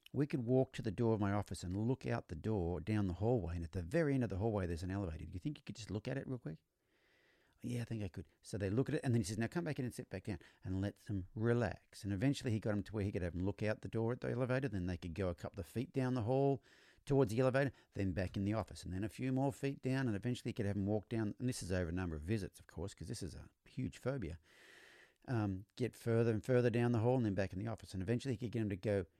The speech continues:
step into the elevator and back out of the elevator and then go back to the office, and eventually worked on it until eventually the person could, um, get in the elevator. And, and the, the, the therapist types call this type of thing titration or successive approximation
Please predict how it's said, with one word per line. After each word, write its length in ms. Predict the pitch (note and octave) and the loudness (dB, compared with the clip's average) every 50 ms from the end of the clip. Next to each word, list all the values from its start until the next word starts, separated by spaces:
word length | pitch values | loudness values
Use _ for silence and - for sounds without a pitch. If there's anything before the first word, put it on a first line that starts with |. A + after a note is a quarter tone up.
| _ _ _ - | _ _ _ -14
step 340 | - - - A#2+ G#2 - D3 | -12 -6 -2 -2 0 2 4
into 140 | E3 G3 | 4 4
the 120 | F#3 F3+ F3+ | 4 4 4
elevator 380 | F3 F3 D#3+ E3+ E3 E3 - - | 2 2 2 0 0 -2 -2 -4
and 100 | C3+ G#2 | -4 -2
back 180 | G#2+ A2 G#2 - | -2 -2 -2 -2
out 120 | A#2 G2 | -2 -2
of 40 | F#2 | -2
the 60 | F#2 | -4
elevator 420 | D#2+ C#2+ C#2+ - C2+ C2 - - - _ - | -6 -6 -6 -8 -10 -12 -12 -16 -20 _ -8
and 100 | - F#2 | -4 -4
then 120 | F#2 F2+ E2+ | -4 -2 -4
go 160 | E2+ E2+ E2 | -6 -6 -6
back 180 | D#2 D#2+ D2+ - | -6 -8 -10 -10
to 80 | - | -8
the 100 | - A2+ | -8 -8
office, 300 | B2 B2+ - D2+ C#2+ - | -8 -8 -10 -14 -12 -6
and 100 | G2 G2 | -4 -4
eventually 400 | G2+ G#2+ C3 B2 - - A#2 G#2 | -2 -2 -2 -4 -2 -2 -4 -4
worked 460 | F2+ F#2+ G#2 G#2+ A#2+ C#3 - - - | 0 0 2 2 2 2 -2 -4 -8
on 100 | E2 D2+ | -6 -6
it 120 | D#2+ D#2 - | -6 -6 -8
until 280 | G2+ F#2+ - A2+ G2 | -8 -8 -4 -4 -4
eventually 380 | G2 F#2 A2+ G#2 - - A2+ G2 | -2 -2 -4 -4 -4 -6 -6 -6
the 60 | E2+ | -6
person 360 | - - G#2 F#2+ - - G2 | -2 -2 -2 -2 0 -2 -6
could, 300 | F2+ - G2 F#2 F2+ F2 _ - - - - - - _ _ _ _ _ - | -6 -4 -2 -2 -2 -4 _ -16 -20 -20 -20 -20 -20 _ _ _ _ _ -6
um, 340 | - A2+ G2+ G2 F#2+ F2+ E2+ _ _ _ _ _ _ _ _ _ _ _ _ _ _ _ _ _ _ - - - F#2 | -2 -2 0 0 -2 -4 -6 _ _ _ _ _ _ _ _ _ _ _ _ _ _ _ _ _ _ -18 -12 -6 0
get 160 | F#2 B2 A2+ | 0 2 2
in 80 | A2 G2+ | 2 2
the 140 | F#2+ F#2 A#2+ | 2 2 2
elevator. 420 | F3 G3+ C#3+ G#2+ E2 D#2 D#2 E2 | 2 2 2 0 -2 -2 -2 -4
And, 140 | E2+ F2+ - - | -6 -6 -6 -4
and 220 | A#2+ A2+ A2 - | -6 -6 -6 -8
the, 280 | - C#3 B2 B2 A#2+ A2+ | -8 -6 -4 -4 -4 -4
the, 380 | A2 G#2+ A2+ G#2 G#2+ A2 - - _ _ - - - - _ - | -4 -2 -2 -2 -2 -2 -4 -8 _ _ -20 -20 -20 -20 _ -10
the 100 | C#3 A2+ | -10 -8
therapist 480 | - - D#3+ D#3+ D3+ B2 - - - - | -6 -4 -2 -2 -2 -2 -4 -8 -8 -4
types 260 | - G2+ G2+ - - | -4 -4 -4 -4 -10
call 280 | - - A#2+ A2+ A2 | -8 -4 -4 -2 -2
this 360 | F#2+ G#2 F2+ - - - - - _ - | -2 -4 -4 -6 -8 -14 -14 -16 _ -14
type 260 | - F#2+ G2 F#2+ - | -8 -6 -6 -6 -6
of 80 | G#2 F#2 | -10 -14
thing 320 | - - G2 F#2+ G2 F2+ | -10 -8 -6 -6 -6 -6
titration 760 | - - A#2+ A2+ G#2+ - - - G#2+ G#2+ G2 - - F2+ F2+ - | -6 -2 0 0 0 0 -2 -2 0 0 0 -2 -6 -6 -6 -6
or 320 | - G2+ G2 G2 G#2 G#2 - | -4 -4 -2 -2 -2 -4 -6
successive 540 | - - G2+ - - B2+ B2 G2 G#2+ G2 | -8 -10 -10 -6 -4 -4 -4 -2 -4 -6
approximation 800 | G2 E2+ - F#2+ E2+ - - F#2+ F2 E2+ F2+ F2+ - - D#2 E2 | -6 -4 -4 -4 -4 -4 -4 -4 -4 -4 -4 -4 -6 -8 -12 -12